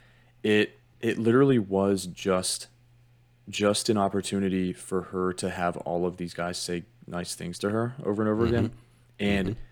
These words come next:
Speaker 1: at the end of it, she, <laughs> I just thought it was kinda funny because at the end of it, she made it seem kind of, like, blatant.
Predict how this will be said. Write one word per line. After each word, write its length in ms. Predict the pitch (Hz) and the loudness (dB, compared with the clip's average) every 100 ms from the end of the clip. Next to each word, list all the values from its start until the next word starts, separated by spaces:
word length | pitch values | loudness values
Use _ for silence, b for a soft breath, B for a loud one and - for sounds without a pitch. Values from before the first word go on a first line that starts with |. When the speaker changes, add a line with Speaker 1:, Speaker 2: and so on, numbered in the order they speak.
| b b _ | b b _
Speaker 1:
at 180 | 107 117 | 0 0
the 140 | 143 120 | 2 4
end 120 | 143 | 4
of 120 | 123 | 4
it, 160 | 110 - | 2 2
she, 320 | - 107 107 b b b b b b _ _ _ _ _ | 0 0 -2 b b b b b b _ _ _ _ _
<laughs> 0 | B B B B B _ | B B B B B _
I 120 | 113 | -6
just 160 | 120 117 | -2 4
thought 120 | 123 | 4
it 40 | 107 | 4
was 100 | - | 0
kinda 180 | 104 | -2
funny 220 | 92 104 101 | 0 0 0
because 280 | 95 98 101 | 0 0 0
at 80 | |
the 120 | 107 101 | 0 2
end 120 | 120 | 2
of 120 | 101 | 2
it, 180 | 92 - | -2 -4
she 180 | - 101 | -6 -4
made 220 | 107 147 | -2 -2
it 120 | - _ _ | -2 _ _
seem 360 | - - 113 117 | -14 -8 -4 -4
kind 240 | 117 113 | -4 -4
of, 100 | 98 | -4
like, 200 | 92 85 | -6 -10
blatant. 440 | 87 92 92 87 | -8 -6 -6 -8